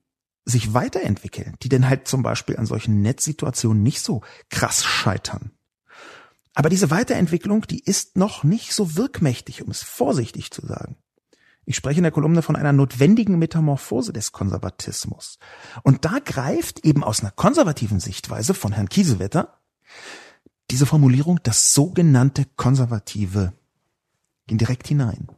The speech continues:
Jetzt kann man sich wieder überlegen, meint er das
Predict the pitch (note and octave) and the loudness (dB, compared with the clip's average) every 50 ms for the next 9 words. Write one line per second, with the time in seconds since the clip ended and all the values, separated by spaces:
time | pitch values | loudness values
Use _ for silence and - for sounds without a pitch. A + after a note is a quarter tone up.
0 | _ _ - _ _ _ _ - - - - - - - - C#3+ C#3+ - - A#3 | _ _ -20 _ _ _ _ -20 -20 -20 -20 -20 -20 -8 -6 -4 -4 -2 0 2
1 | B3 B3 G3+ G3 F#3 - E3+ A3 - - - - - - _ _ _ _ _ _ | 2 2 2 0 -2 -2 -2 0 0 0 0 -2 -4 -8 _ _ _ _ _ _
2 | _ _ _ _ _ _ _ _ _ _ - B2 A#2 G2 - A2+ G2+ G#2 A2 - | _ _ _ _ _ _ _ _ _ _ -2 0 0 0 0 -2 -2 -2 -4 -8
3 | - - A2+ A2 A2+ B2+ - D3+ C#3+ C3 A2 A2+ - - - - - - | -2 2 2 4 4 4 4 2 2 2 0 0 -2 -4 -4 -6 -8 -12